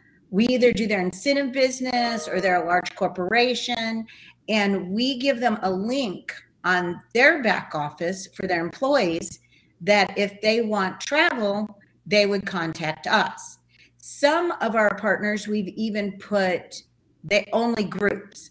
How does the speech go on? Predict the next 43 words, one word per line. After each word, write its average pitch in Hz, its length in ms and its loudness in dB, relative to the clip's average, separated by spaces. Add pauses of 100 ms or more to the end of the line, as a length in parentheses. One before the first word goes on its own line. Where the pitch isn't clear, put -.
Maybe 202 240 0
they 214 160 2
only 202 160 0
wanna 190 200 -2
refer 175 340 -4
groups. 165 640 -8 (260)
Sometimes 220 640 0
they 202 100 4
just, 185 380 -4
any 220 180 -2
kind 190 260 -2
of 170 100 -4
travel. - 480 -4 (300)
We 247 120 0
have 262 180 0
perimeters 190 720 2
m-, 175 140 -4 (140)
mostly 175 380 -2
on 156 120 -4 (100)
all 160 180 0
the 185 120 0
travel 196 360 0
with 165 160 -4
all 170 220 -2
the 190 120 -6
partners. 226 520 -2 (380)
So 254 280 6
when 311 280 0
someone 311 400 -2
goes, 226 400 2
let's 220 200 -2
say 233 180 2
I 214 100 2
work 190 540 -2
at, 160 280 0 (640)
I 151 60 -10
don't 147 100 -12
know, - 240 -16
A 202 160 4
B 208 160 0
C 196 540 -2 (140)
Computer 185 600 -2
Company, 170 460 -4